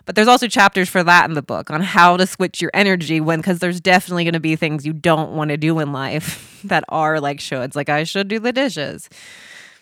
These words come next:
uh, so how to switch your energy to find the motivation so that you can show up and, like, do the things without the heaviness of, "Ugh, I hate my life." Um, and then also to see, like, is everything actually, s-,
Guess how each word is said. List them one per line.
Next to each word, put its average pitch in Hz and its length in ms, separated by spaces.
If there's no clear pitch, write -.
uh, 143 400
so 190 180
how 190 220
to 180 80
switch - 320
your 185 100
energy 165 380
to - 80
find 156 260
the 151 60
motivation 147 720
so 196 80
that 170 140
you 170 100
can 160 360
show 151 300
up 147 220
and, 147 140
like, 151 140
do 190 200
the 147 100
things 151 340
without 147 380
the - 80
heaviness 143 600
of, 143 180
"Ugh, 190 460
I - 20
hate 165 220
my 165 100
life." 160 460
Um, - 340
and 175 160
then 151 140
also 165 240
to 160 100
see, 151 220
like, 143 260
is 190 340
everything 269 560
actually, 302 460
s-, - 200